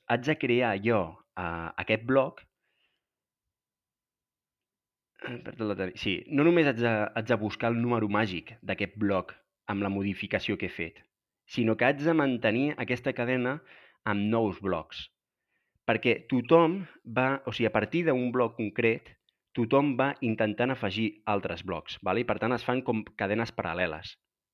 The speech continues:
vale? En, a través de totes les transaccions que es fan. Aleshores, si jo vull que la meva cadena paral·lela,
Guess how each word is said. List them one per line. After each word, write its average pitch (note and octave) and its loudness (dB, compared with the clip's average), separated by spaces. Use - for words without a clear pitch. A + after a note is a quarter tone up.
vale? G#2 0
En, A2 -4
a G#2+ -4
través G#2+ 4
de C3 6
totes A#2 0
les A2 -8
transaccions G#2 -6
que F#2+ -8
es - -14
fan. F2 -6
Aleshores, C#3 0
si B2+ -4
jo D3+ 8
vull D#3+ 0
que G#2+ 4
la G2+ 2
meva C#3 2
cadena C3 -2
paral·lela, G#2+ 0